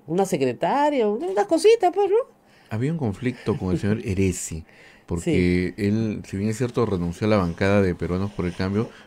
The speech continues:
Speaker 2: pero
Speaker 1: Es
Speaker 2: es,
Speaker 1: militante.
Speaker 2: es secretario general de Peruanos por,
Speaker 1: Exactamente.
Speaker 2: entonces no se entiende eso.
Speaker 1: Exactamente. Entonces, eh, eso es lo que habían dicho ayer. En su caso, este, no se va a poder, porque usted sigue siendo militante de otro partido político.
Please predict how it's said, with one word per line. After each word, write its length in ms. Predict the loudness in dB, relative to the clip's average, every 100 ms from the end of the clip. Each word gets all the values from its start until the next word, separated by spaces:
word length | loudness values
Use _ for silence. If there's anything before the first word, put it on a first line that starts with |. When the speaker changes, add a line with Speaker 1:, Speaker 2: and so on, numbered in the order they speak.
| -8
Speaker 2:
pero 160 | 0 2
Speaker 1:
Es 60 |
Speaker 2:
es, 60 | 4
Speaker 1:
militante. 480 | 2 2 4 4 4
Speaker 2:
es 80 |
secretario 720 | 2 2 2 2 0 0 0 0
general 440 | -2 -2 0 0
de 80 | 2
Peruanos 280 | 2 2 4
por, 120 | 4
Speaker 1:
Exactamente. 420 | 4 4 4 4
Speaker 2:
entonces 400 | 0 0 0 0
no 100 | -2
se 100 | -2
entiende 340 | -2 0 2
eso. 240 | 0 -2 -2
Speaker 1:
Exactamente. 1080 | 4 8 8 6 0 0 0 -2 -10 -10 -8
Entonces, 480 | 4 10 10 10 4 -16 -20 -8 4
eh, 180 | 4 6
eso 160 | 4 4
es 40 |
lo 60 | 4
que 60 |
habían 160 | 4 2
dicho 220 | -2 -2
ayer. 300 | 2 2 0 -4 _ -4
En 180 | -2 0
su 240 | 0 2
caso, 540 | 4 4 2 -2 -2 -8 _ _ _
este, 380 | -6 -6 -8 -4
no 160 | -4
se 140 | -2 0
va 60 |
a 80 | 0
poder, 500 | 4 8 8 8 2 -10 -20 -20 _ _ _
porque 260 | -4 -2 -4
usted 400 | -2 2 2 0 -10 -20 -14
sigue 320 | -2 2 2
siendo 300 | 2 0 0
militante 640 | 0 -2 0 0 0 0
de 120 | 2
otro 400 | 6 6 6 2
partido 400 | 0 -2 -2 -4
político. 560 | -4 -6 -8 -12 -20